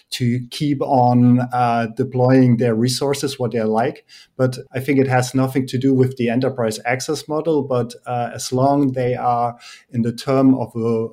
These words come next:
um, workload admin, and, uh, they have not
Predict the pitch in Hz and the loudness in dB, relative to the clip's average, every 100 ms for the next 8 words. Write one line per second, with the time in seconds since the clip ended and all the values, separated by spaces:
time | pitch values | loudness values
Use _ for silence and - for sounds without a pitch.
0 | - 113 110 110 110 123 151 - _ - | -8 -6 -2 -2 0 0 0 -2 _ -20
1 | - 117 107 110 110 110 113 113 - 139 | -10 -6 -4 -2 -2 -4 -6 -6 -2 0
2 | 160 170 _ - _ _ - 120 120 117 | 0 -4 _ -20 _ _ -8 -4 -2 -2
3 | - 120 113 123 117 123 123 - 131 135 | -6 -6 -2 0 2 0 -2 0 2 4
4 | 139 135 | 2 -2